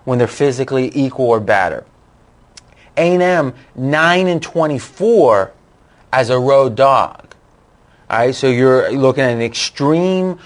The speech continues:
on both sides. A and M doesn't seem to travel too well, especially when they're overmatched. And Oklahoma State does well at home as a favorite.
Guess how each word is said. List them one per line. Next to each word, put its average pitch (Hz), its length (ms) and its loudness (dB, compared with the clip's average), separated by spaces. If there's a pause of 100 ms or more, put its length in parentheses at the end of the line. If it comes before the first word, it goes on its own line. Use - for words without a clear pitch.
(120)
on 143 160 -2
both 147 240 4
sides. 135 320 0
A 120 60 -4
and 151 240 -2
M 170 160 -2
doesn't 147 300 2
seem 151 180 -4
to 135 80 -4
travel 156 440 -2
too 165 200 -6
well, 151 400 0 (160)
especially 151 420 -2
when 143 140 -2
they're 135 120 0
overmatched. 139 1000 0 (680)
And 139 640 -2
Oklahoma 143 480 0
State 143 540 -2
does 123 260 0
well 117 540 2
at 117 120 -2
home 117 320 -4
as 104 180 -8
a 104 60 -12
favorite. 117 480 -2